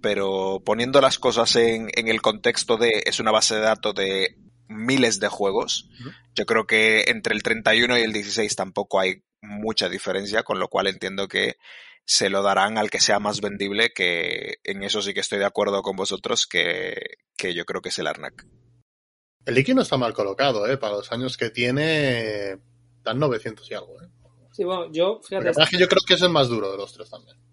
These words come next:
Speaker 3: yo estoy du-, estaba dudando entre el Iki y el Dune por el tema de la película, que como acaba de salir hace ra-, hace relativamente poco la nueva película y tal cual,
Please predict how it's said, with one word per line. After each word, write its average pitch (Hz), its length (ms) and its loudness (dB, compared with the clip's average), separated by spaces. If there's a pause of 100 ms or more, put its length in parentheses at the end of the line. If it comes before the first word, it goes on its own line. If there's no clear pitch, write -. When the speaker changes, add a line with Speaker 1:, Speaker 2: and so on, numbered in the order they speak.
(160)
Speaker 3:
yo 175 340 -2
estoy 214 340 -2
du-, 202 160 0
estaba 175 280 -6
dudando 202 420 -6
entre 165 260 -4
el 160 120 -6
Iki 170 160 -10
y 202 60 0
el 175 100 -8
Dune 202 280 -8 (140)
por 160 240 -4
el 147 340 -8
tema 165 220 -8
de 190 60 -6
la 208 100 -8
película, 135 480 -12 (240)
que 143 140 -18
como 135 640 -12
acaba 139 320 -6
de 180 80 -2
salir 190 340 -4
hace 180 220 -6
ra-, 175 320 -2
hace 165 220 -8
relativamente 165 500 -2
poco 175 280 -6
la 143 120 -6
nueva 147 240 -8
película 156 600 -6
y 139 60 -14
tal 156 340 -4
cual, 175 300 -6